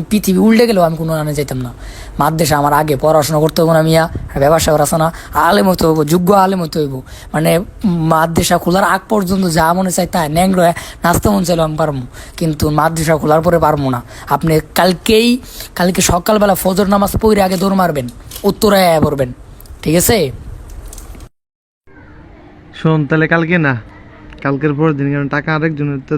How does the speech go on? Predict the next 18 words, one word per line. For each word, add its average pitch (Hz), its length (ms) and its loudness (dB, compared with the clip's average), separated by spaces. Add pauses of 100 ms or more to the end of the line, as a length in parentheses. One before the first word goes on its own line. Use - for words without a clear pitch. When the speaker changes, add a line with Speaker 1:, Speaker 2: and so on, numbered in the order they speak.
Speaker 2:
তো 180 120 0 (840)
আমার 139 240 -4
হাত 147 180 2
দিলে 143 200 2
আমি 139 180 2
লয়ে 147 220 4
রাখি 147 260 0
নেই, 123 100 2 (180)
তো - 60 -10 (140)
কালকে 139 280 -2
টাকাটা 151 300 -2
লইতে 156 200 -2
হইব। 160 140 0 (640)
তারপরের 147 520 0
দিন 151 160 2 (1080)
ঠিক 151 200 0
আছে, 147 160 0
আইতাছি। 127 400 -2